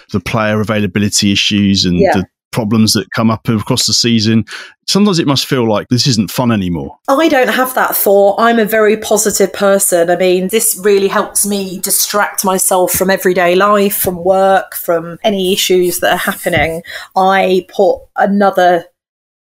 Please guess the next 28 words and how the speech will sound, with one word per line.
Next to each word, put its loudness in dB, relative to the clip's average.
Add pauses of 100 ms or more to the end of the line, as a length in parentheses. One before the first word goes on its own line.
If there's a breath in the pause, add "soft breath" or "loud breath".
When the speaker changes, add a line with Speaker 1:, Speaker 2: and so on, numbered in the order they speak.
(120)
Speaker 1:
part -2
of -2
my 0
effort -4
into -2 (140)
my 0
rugby -2
life, -8 (340 loud breath)
and 0
I 2
love 0
it. 4
I 2
really 0
enjoy 2
it. 4
And -2
yeah, 2
you 0
know, 0
sometimes -2
it's -6
hard 2
to -10
do 2
X, -2
Y, 4
Z, 4